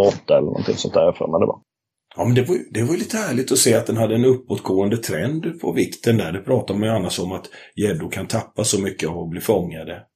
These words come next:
Speaker 1: Ja.
Speaker 2: Och sen, eh, i modern tid har det fångats någon gädda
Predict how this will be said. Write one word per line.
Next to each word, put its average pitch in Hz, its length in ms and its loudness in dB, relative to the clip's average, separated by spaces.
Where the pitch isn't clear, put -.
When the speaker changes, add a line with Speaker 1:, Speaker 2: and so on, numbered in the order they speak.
Speaker 1:
Ja. 123 380 4
Speaker 2:
Och 135 100 -8
sen, 131 260 2
eh, 143 60 -2
i - 60 -2
modern 139 420 4
tid 131 220 4
har 127 80 4
det 123 60 2
fångats 123 360 4
någon 123 200 6
gädda 117 560 4